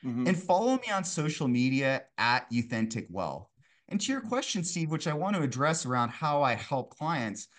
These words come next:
Speaker 1: Yeah.
Speaker 2: you know, the foundational aspect is living intentionally and setting goals. So it's teaching them how to set goals, how to create healthy habits that align with achieving those goals.
Speaker 1: Mm-hmm.
Speaker 2: But then it's creating that foundational mindset.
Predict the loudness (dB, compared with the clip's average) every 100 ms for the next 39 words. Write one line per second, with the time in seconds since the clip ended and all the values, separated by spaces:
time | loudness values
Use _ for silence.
0 | _ 0 0 0 -6 -6 -8 -8 0 2
1 | 4 2 -2 -2 -2 0 2 2 0 0
2 | 2 0 -6 -20 _ _ -4 0 2 2
3 | 0 0 2 2 2 -2 -2 -2 -2 -2
4 | -2 -4 -2 -2 -2 -4 -6 -8 -10 -16
5 | -20 _ _ -8 -2 -2 -2 -4 -2 0
6 | 2 4 2 2 2 2 0 -2 -2 -2
7 | -4 -2 -4 -8 -2 2 2 0 -6 -6
8 | -2 -2 -4 -4 -2 -2 -4 -6 -2 2
9 | 2 0 -6 -8 -6 -4 -2 -2 0 0
10 | -2 -6 -6 -4 -4 -2 -2 -4 -8 -10
11 | -10 -10 -12 -14 _ _ -8 -8 0 0
12 | 2 -2 -2 -4 -8 -10 -8 -2 0 0
13 | 0 0 -2 0 0 2 0 0 -2 -4
14 | -4 -4 -4 -4 -4 -8 -12